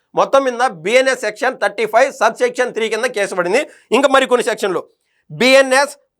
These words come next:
వన్ నైంటీ సిక్స్ సబ్ సెక్షన్ వన్ రెడ్ with A and సెక్షన్ వన్ నైంటీ సెవెన్ సబ్ సెక్షన్ వన్ టూ నైంటీ నైన్ త్రీ ఫిఫ్టీ టూ త్రీ ఫిఫ్టీ త్రీ సబ్ సెక్షన్ టూ, అదేవిధంగా త్రీ ఫిఫ్టీ సిక్స్ సబ్ సెక్షన్ టూ రెడ్ with త్రీ ఫిఫ్టీ సిక్స్ సబ్ సెక్షన్ వన్ సెక్షన్ల కింద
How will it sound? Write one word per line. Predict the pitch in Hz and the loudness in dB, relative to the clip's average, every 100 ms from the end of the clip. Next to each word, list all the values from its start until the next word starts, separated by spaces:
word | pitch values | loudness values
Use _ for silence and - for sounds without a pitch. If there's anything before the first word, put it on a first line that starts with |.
| 175 | 0
వన్ | 247 269 | 4 2
నైంటీ | 254 233 | 2 -2
సిక్స్ | 269 - | -6 -2
సబ్ | 226 233 | 0 0
సెక్షన్ | 233 226 196 226 | -2 -2 2 2
వన్ | 269 - - | 2 -6 0
రెడ్ | 240 240 | 0 0
with | 262 202 208 | -6 -2 2
A | 208 - _ - 175 | 2 -2 _ 0 0
and | 262 - - | 0 -4 -4
సెక్షన్ | 208 277 233 | -2 0 0
వన్ | 202 | 2
నైంటీ | 240 226 220 | 2 0 2
సెవెన్ | - - - | 2 0 -2
సబ్ | 240 247 | 0 0
సెక్షన్ | 240 226 202 190 | 0 0 2 2
వన్ | 247 190 _ - | 2 -2 _ 0
టూ | 247 | 4
నైంటీ | 269 262 262 | 4 2 0
నైన్ | 226 - _ - | -2 -4 _ -6
త్రీ | 247 269 | -4 -2
ఫిఫ్టీ | 269 277 262 | -4 -4 0
టూ | 214 - _ _ _ _ - | 0 -2 _ _ _ _ -2
త్రీ | 294 269 | 0 0
ఫిఫ్టీ | 285 - 262 | -2 -2 -2
త్రీ | 262 311 - | -2 -2 0
సబ్ | 240 262 | 0 0
సెక్షన్ | 254 247 208 | 0 0 0
టూ, | 277 269 - _ - 180 | 2 2 0 _ -4 2
అదేవిధంగా | 262 269 262 262 | 4 4 2 -2
త్రీ | 247 262 | -4 -6
ఫిఫ్టీ | 220 202 220 | -6 -4 -2
సిక్స్ | 247 285 - _ - | -2 -6 -10 _ -2
సబ్ | 226 254 | 0 2
సెక్షన్ | 262 233 214 | 2 0 2
టూ | 247 151 180 | 0 0 -2
రెడ్ | 214 240 | -2 -2
with | 294 233 | -4 -2
త్రీ | 247 226 | -4 -4
ఫిఫ్టీ | 196 220 240 | -2 -2 0
సిక్స్ | 302 - _ - | -4 -8 _ -2
సబ్ | 226 247 | 0 2
సెక్షన్ | 247 240 202 | 0 0 0
వన్ | 233 240 - _ _ _ | 0 0 -10 _ _ _
సెక్షన్ల | 190 190 226 214 | -6 -4 -6 -6
కింద | 214 202 | -6 -2